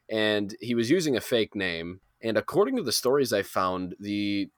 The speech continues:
granite guys thought it was just ridiculous that they were building this thing. Like, "Ah, it's just a bunch of quacks." So they put a, an absurd price on, like, "Oh, this is gonna cost, uh,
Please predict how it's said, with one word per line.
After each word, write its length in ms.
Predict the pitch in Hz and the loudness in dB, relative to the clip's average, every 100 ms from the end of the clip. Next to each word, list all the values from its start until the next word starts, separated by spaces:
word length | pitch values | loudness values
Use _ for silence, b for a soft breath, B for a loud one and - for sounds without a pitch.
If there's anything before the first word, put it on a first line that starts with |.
| _ _ - 101 | _ _ -20 -16
granite 540 | 95 104 117 160 151 98 | -6 -2 2 2 2 2
guys 420 | 101 98 95 87 | 2 2 2 -2
thought 240 | - 107 | 2 4
it 80 | 110 | 4
was 140 | 101 | 0
just 240 | 92 98 - | -2 -6 -4
ridiculous 600 | 92 80 87 - 104 101 | -6 -2 -2 0 0 0
that 100 | 92 | -2
they 80 | 92 | -2
were 140 | 87 | -2
building 320 | 82 87 92 | -2 -2 -2
this 100 | 95 | -2
thing. 180 | - 107 | -2 -4
Like, 140 | 90 71 | -4 -2
"Ah, 120 | 78 | -2
it's 140 | 67 | -4
just 140 | 82 78 | -8 -12
a 40 | |
bunch 220 | 85 82 | -8 -8
of 60 | - | -10
quacks." 420 | - 78 73 - | -6 -4 -4 -6
So 260 | - 87 82 | -4 -4 -4
they 240 | 98 92 - b b b _ _ | -2 -2 -4 b b b _ _
put 180 | - 143 - | 0 2 4
a, 320 | 110 101 92 | 2 2 0
an 100 | 143 | 0
absurd 580 | 123 107 - 156 123 95 | 2 2 2 4 4 2
price 340 | - 95 82 - | -2 -2 -2 -4
on, 100 | 80 | -6
like, 160 | 76 | 4
"Oh, 180 | 113 113 | 8 8
this 120 | 95 | 6
is 100 | 117 | 0
gonna 200 | 113 101 | 0 0
cost, 520 | - 123 117 101 - | 2 4 4 4 0
uh, 160 | 107 95 | 0 0